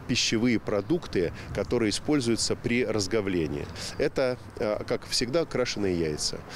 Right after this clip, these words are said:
Почему, э, они, э, такие? Есть целая история, она довольно обширная, но идея такова, что как,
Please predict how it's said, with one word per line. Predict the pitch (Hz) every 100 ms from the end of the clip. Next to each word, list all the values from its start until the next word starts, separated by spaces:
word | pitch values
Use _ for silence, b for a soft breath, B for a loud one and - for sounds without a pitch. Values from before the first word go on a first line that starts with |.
| B B
Почему, | 123 - 165 170 120
э, | 117 110 104 -
они, | 123 120 127 123 113 B
э, | 113 104 -
такие? | 123 - 190 175 139 B B -
Есть | 107 123 - -
целая | 147 127 113 110
история, | - - 180 156 123 107 -
она | 98 98
довольно | 104 110 101 101
обширная, | - - 180 143 110 98 B B
но | 151 156
идея | 147 143 175 139
такова, | 117 113 95 76 71 B B B -
что | - - 135 131 -
как, | 139